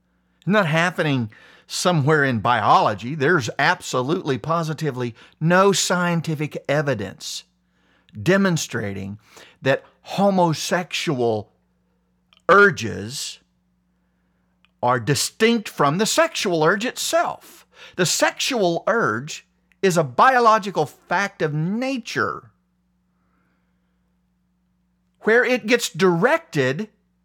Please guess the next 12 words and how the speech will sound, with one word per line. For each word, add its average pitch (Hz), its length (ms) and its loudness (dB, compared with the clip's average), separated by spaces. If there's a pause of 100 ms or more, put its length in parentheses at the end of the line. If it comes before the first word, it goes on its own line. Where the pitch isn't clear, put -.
(440)
takes 254 300 0
place 170 460 0
in 233 80 -2
the 254 60 2
human 196 400 0
mind, 262 640 2
in 185 140 0
the 202 100 4
world 202 600 4
of 196 160 0
thought. - 720 2 (3500)
Okay? 117 320 -10